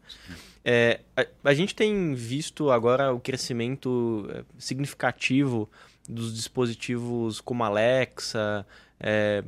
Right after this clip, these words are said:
Speaker 2: Google Siri e por aí vai. É, o, como que tu visualiza a pesquisa por voz agora nas, nos próximos anos e que tipo de preocupação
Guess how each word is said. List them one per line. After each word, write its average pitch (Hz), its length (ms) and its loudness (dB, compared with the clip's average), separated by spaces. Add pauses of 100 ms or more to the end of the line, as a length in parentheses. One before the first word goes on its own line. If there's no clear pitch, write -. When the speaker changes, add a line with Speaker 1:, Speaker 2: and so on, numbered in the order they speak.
(160)
Speaker 2:
Google 113 440 -4
Siri 113 760 -2 (380)
e 104 420 -2
por 113 140 0
aí 110 80 2
vai. 110 280 2 (520)
É, 101 400 -2 (600)
o, 139 80 -6
como 202 240 2
que - 80 -12
tu 214 120 -2
visualiza 156 720 2
a - 20 0
pesquisa 143 560 -4
por 131 200 -6
voz 117 640 -2
agora 127 320 -2
nas, 127 220 -8
nos 127 180 -10
próximos 120 640 -4
anos 123 420 -4
e 120 60 -6
que - 160 -14
tipo - 280 -8
de 170 80 -6
preocupação 147 960 -4